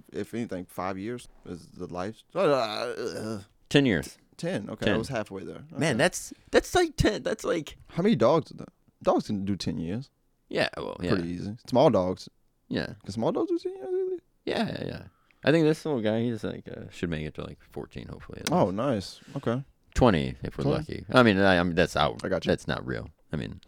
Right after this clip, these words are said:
Speaker 1: But a regular mouse couldn't make it ten years. No? Nah.
Speaker 2: Probably not.
Speaker 1: And that is a rodent, so.
Speaker 2: Yeah, they're technically, uh, mammals.
Speaker 1: Yeah, right. Mice, two
Speaker 2: T-,
Speaker 1: years.
Speaker 2: two years.
Speaker 1: Okay.
Speaker 2: Interesting. Okay.
Speaker 1: It's the, it's the, it's the fur. It's the fur that
Speaker 2: The
Speaker 1: does
Speaker 2: fur.
Speaker 1: it.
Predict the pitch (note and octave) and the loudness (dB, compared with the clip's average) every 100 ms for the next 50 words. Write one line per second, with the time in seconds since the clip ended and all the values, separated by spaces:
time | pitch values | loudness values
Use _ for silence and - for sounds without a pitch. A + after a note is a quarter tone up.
0 | - - D3 C#3+ B3+ F#3+ C#3 A#2+ G3+ D#3+ | -6 6 8 10 10 12 10 8 4 4
1 | - C#3 A2 - G#2 - G2 A#2 B2 - | 4 2 4 2 2 0 -4 -2 -4 -6
2 | - _ - F#2+ D3 - - _ _ - | -12 _ -8 -4 -2 -4 -10 _ _ 0
3 | A2 D2+ - C3+ D2+ C2 G#1+ - - A2+ | 2 2 4 4 4 0 -6 -8 -2 0
4 | C3+ A2+ B2+ F#2 G#2+ G2+ F#2+ - _ _ | 4 6 6 4 4 4 2 -4 _ _
5 | - F2+ D#2+ C2+ - _ G#2+ G#2 A#2 D3 | -10 -8 -6 -8 -14 _ 2 2 4 2
6 | A#2+ G#2 G2 F#2 F2 E2+ D#2 D2+ E2+ A2 | 0 0 2 2 2 2 2 2 2 0
7 | G2+ C#2+ - - _ - D3 B2+ G2+ C#3 | 0 -4 -14 -20 _ -6 0 2 2 -2
8 | - G2+ G#2+ D#3 E3 - _ - F#3+ G#2+ | -4 -6 -2 -2 -4 -10 _ -6 -2 2
9 | G2 B2 A#2 A#2+ - _ A#3 A2 G2+ G#2+ | 2 2 2 0 -4 _ -6 -4 -4 -6
10 | A#2+ - F#2+ - F#2 - _ - G#3 B2 | -8 -6 -6 -6 -10 -10 _ -12 -4 -2
11 | D3 - _ - C3 - - C3 C3+ - | -4 -6 _ -20 -18 -12 -12 -4 -4 -4
12 | - B2+ D#3 G2+ - _ - A2 - B2 | -10 -6 -4 -4 -6 _ -20 -14 -8 -4
13 | F2+ - D2+ | -4 0 -2